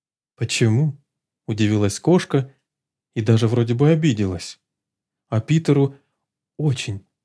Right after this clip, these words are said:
очень не хотелось ее обижать. "То есть я их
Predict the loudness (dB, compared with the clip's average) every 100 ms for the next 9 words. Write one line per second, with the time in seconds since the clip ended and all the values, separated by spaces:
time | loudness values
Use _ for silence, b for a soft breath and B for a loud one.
0 | _ 2 2 2 2 2 2 0 0 2
1 | 2 0 -4 -4 -2 -2 0 -4 -6 -18
2 | _ _ _ _ _ _ _ -10 -10 -6
3 | 2 4 4 2 4 6 6 4